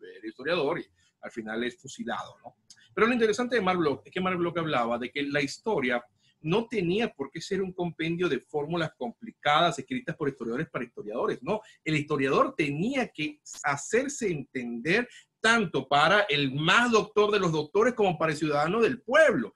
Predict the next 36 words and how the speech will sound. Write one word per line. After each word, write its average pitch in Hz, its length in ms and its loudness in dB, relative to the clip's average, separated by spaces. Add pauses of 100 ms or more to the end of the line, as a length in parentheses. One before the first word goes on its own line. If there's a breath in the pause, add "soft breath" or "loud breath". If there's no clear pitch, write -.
(180 soft breath)
Porque 190 180 0
Mark 269 200 2
Bloch 269 200 2
decía, 202 560 -2 (280)
"La 190 120 6
historia 214 460 0
no 185 140 0
es 214 100 -6
que 226 140 -4
te 165 160 -2
ayude 139 640 -2 (300 soft breath)
a, 202 500 4
eh, 156 180 -4
que, 151 460 -4 (160)
a, 165 220 -2
a 175 40 2
entender 175 500 0
lo 240 100 0
que - 80 -2
estás 185 200 -4
viviendo". 202 540 -2 (200)
No. 196 360 -6 (460)
La 147 140 0
historia 226 400 0
te 170 120 0
ayuda 180 800 2
a 160 180 4
no 170 340 2
volver 220 480 2
a - 100 -2
cometer 156 440 -2
los 233 160 2
errores 190 320 2
que 196 120 0
cometiste. 160 400 0
Es 196 60 6